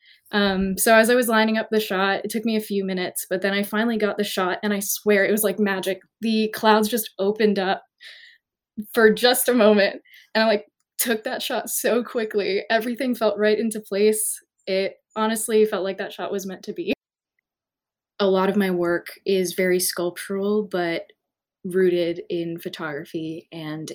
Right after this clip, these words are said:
analog photographic practices. Um, I think having that background really helped me with this shoot.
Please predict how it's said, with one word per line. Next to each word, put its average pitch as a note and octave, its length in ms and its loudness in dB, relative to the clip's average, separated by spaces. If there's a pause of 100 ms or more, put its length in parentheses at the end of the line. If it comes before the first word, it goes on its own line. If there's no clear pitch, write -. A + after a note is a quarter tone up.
analog E3 480 -6 (320)
photographic F3+ 580 -4
practices. E3+ 800 -8 (840)
Um, F3+ 500 0 (2250)
I G#3+ 80 4
think G#3+ 340 8 (1080)
having A3+ 440 4
that G3 260 2
background F#3 580 0
really F#3 240 0
helped F3+ 320 -4
me F#3 180 0
with F3+ 420 0
this F3+ 460 -2
shoot. - 640 -2